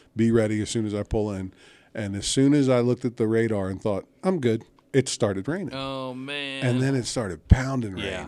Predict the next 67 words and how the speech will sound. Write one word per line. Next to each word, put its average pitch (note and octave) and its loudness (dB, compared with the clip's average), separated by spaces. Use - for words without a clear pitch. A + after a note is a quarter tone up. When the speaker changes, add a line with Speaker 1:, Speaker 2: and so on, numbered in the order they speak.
Speaker 1:
I A#2+ -2
don't B2+ 4
know B2 4
if G2+ -4
you A2+ -2
got A2 -2
that G#2 -4
kind G#2+ -4
of G2 -6
rain G2 -8
here, A2 -2
but G2 -8
Speaker 2:
We A2+ -6
Speaker 1:
I B2+ 2
Speaker 2:
did. B2+ -4
Speaker 1:
drove A2+ 2
through G#2 -4
like F#2 -8
a E2 -8
monsoon. E2+ -8
I G#2+ -4
had C3 0
to, A2+ -2
I - -20
was C3+ -2
on C#3 2
the A2+ -2
interstate. G#2 -2
I G2+ -8
slowed A2 -2
down G#2 -4
to E2 -10
fifteen A2+ -2
miles G2 -4
an F#2+ -6
hour F#2 -6
because E2 -10
I E2 -8
couldn't F2 -8
see. D#2 -8
Speaker 2:
Yeah. F#2+ -12
Speaker 1:
Had G#2+ -4
the F2 -8
four-way A2+ 2
flashers A2 -2
on. G#2 -4
And A2+ 0
then A2+ 0
when A2 -2
the G2+ -6
crazy C3+ 2
rain G#2+ 0
stopped B2 -2
and F#2+ -4
you F#2 -6
could - -8
see G#2+ 0
ahead G#2 0
of A2 -2
you, C3 0
there A#2+ 4
were F2 -2
tractor D3 2
trailers G#2+ 0
turned C3 0
over F#2+ -4
Speaker 2:
Yep. G2+ -12